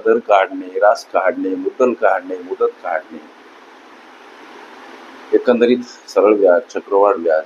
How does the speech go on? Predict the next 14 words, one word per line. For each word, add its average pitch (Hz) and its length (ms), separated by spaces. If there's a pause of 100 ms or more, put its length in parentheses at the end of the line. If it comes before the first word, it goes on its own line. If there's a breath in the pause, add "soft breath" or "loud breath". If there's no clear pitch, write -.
ह्या 110 100
सगळ्या 123 520
माझ्या 95 240
प्लेलिस्ट 87 480
अवश्य 82 300
बघा. 85 240
त्यामध्ये 101 480 (2000)
विविध 147 300
स्पर्धकांनी 120 840
विविध 107 220
अंगांनी 104 500
विचारल्या 143 560
संभाव्य 113 500
अशा 101 300